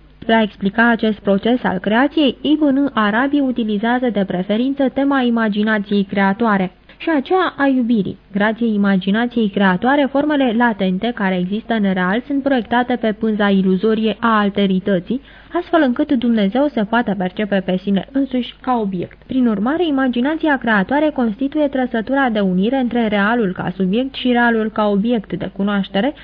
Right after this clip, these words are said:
între creator și creatură. Chemate la existență de imaginația creatoare, obiectele sunt recunoscute de subiectul divin.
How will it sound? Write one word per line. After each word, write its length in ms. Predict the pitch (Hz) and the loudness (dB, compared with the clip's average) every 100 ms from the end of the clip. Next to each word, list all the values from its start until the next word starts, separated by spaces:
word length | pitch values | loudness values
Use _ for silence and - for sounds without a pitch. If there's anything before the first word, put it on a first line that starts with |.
| - 302 | -10 -2
între 280 | 320 294 269 | 0 2 2
creator 400 | 269 240 247 269 | 2 2 0 -2
și 140 | 240 | -2
creatură. 600 | 240 233 226 254 220 - - - - - - | -2 0 0 0 -2 -2 -12 -20 -20 -20 -6
Chemate 380 | 190 202 226 233 | -2 0 0 0
la 140 | 220 | 0
existență 600 | 208 190 185 214 226 233 | 0 -2 -4 -2 -2 0
de 160 | 214 214 | 0 0
imaginația 760 | 202 196 185 196 233 233 185 | 2 2 0 0 -2 0 -2
creatoare, 540 | 180 185 180 254 285 269 | 0 -2 0 0 2 2
obiectele 540 | 226 226 269 277 269 | 0 -2 -4 -2 -2
sunt 220 | 254 247 | -2 -2
recunoscute 720 | 240 233 220 202 196 269 294 | -2 -2 -2 -4 -4 -2 0
de 160 | 269 254 | 0 0
subiectul 520 | 262 233 240 240 202 185 | 0 0 0 0 0 0
divin. 340 | 185 180 | 0 -2